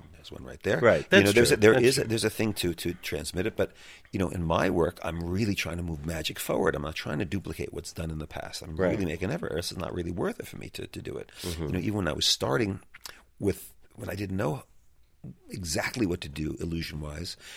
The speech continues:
Speaker 1: I would take, um, uh, the zigzag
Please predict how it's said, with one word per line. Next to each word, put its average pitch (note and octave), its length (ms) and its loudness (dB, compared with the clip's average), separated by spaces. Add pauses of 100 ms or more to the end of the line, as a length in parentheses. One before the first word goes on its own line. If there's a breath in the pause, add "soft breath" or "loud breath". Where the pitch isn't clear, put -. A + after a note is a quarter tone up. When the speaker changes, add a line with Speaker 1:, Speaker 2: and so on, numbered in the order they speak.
(240 loud breath)
Speaker 1:
I G#2 100 2
would G2 160 2
take, - 360 -2 (160)
um, G#2+ 460 -10 (800 loud breath)
uh, - 180 -14 (100)
the F#2+ 420 -6
zigzag F#2+ 720 0